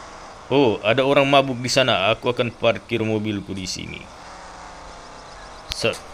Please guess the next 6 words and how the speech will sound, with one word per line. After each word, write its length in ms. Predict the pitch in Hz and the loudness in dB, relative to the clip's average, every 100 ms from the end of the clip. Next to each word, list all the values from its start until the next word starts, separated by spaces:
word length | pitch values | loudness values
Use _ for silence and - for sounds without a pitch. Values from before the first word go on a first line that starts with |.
| - - - - - - - - - - - - | -10 -10 -14 -18 -18 -18 -18 -18 -18 -18 -18 0
Hei. 320 | 123 170 123 95 - - - - - - - - - - - - - - - - - - | 6 8 8 2 -8 -14 -14 -16 -18 -20 -20 -20 -20 -20 -20 -20 -20 -20 -20 -20 -20 0
Kenapa 640 | 127 151 170 175 175 120 101 - - | 6 8 8 10 10 8 4 -6 4
kamu 480 | 143 170 180 156 104 - - - | 8 8 8 4 2 -8 -18 0
mabuk 480 | 135 170 180 175 - | 6 8 8 6 4
di 160 | - 156 | 2 4
sini? 340 | 170 185 151 | 8 8 6